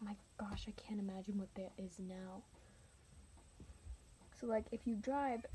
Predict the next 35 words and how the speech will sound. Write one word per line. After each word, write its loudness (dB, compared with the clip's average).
thirty 6
minutes, 4
you 6
save, 4
like, 0
sixty -4
cents. -6
Actually, -2
if -4
you -6
drive, -6
like, -10
fifteen -10
minutes. -12
Later, 6
I 2
am 4
at -2
Logan 4
and -2
Briley's 0
new 6
house. -6
The 0
yard 6
is 0
very 0
green. 6
<laughs> -10
We 8
are 8
watching 8
a 4
movie. 2
Sorry. 2